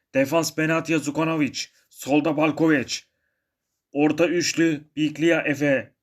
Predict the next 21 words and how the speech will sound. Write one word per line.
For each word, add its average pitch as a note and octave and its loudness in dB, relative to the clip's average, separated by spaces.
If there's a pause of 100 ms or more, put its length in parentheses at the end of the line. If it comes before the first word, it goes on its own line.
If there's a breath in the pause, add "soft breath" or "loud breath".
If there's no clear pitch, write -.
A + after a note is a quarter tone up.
(480)
Biglia C#3 0
Efe, D3 0 (360)
Musa, D#3 -2 (180)
Erhan C#3+ -2
Kerim D#3 -2
Pesic. D3 -2 (640)
Ensakal D3 2
oynamayacak D3 0
arkadaşlar. A#2+ -4 (400 soft breath)
Geçen C3+ 2
hafta D3 0 (220)
oyunun D3+ 0 (180)
Gaziantep C#3+ -2
maçında C#3+ 0
aniden D3+ 2
yerde C#3 2
yığılan C3 2 (260 soft breath)
ve A#2+ -2
hastaneye C#3+ -2
kaldırılan C3 0
Ensakal'a C#3+ 0